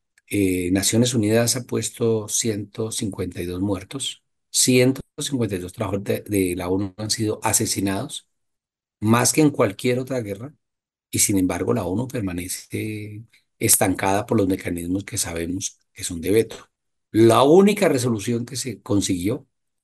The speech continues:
era decirle a Israel que no bombardeara durante el mes de Ramadán, y lo incumplió. Pero además hay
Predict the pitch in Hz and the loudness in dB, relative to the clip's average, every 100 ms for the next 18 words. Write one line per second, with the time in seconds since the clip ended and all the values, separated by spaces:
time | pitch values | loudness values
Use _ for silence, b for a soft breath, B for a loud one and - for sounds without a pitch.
0 | - 107 110 98 107 101 104 113 101 98 | -4 2 4 4 0 0 -2 -2 0 0
1 | 104 - 104 104 117 117 107 92 101 107 | -2 -4 -2 0 0 0 -2 -2 -2 0
2 | 113 120 b b _ _ 117 104 95 92 | 0 -4 b b _ _ -6 -4 -4 -2
3 | 92 98 117 117 98 123 190 _ 120 113 | -2 -2 -4 -4 -4 -4 -8 _ -4 -2
4 | 104 92 95 90 95 95 127 - _ _ | -2 -4 -6 -6 -2 -2 -2 -8 _ _
5 | _ _ _ _ _ 131 123 123 120 143 | _ _ _ _ _ 2 4 6 4 4
6 | - - _ _ _ _ _ _ - 147 | 0 -2 _ _ _ _ _ _ -2 0
7 | 170 180 | 0 -2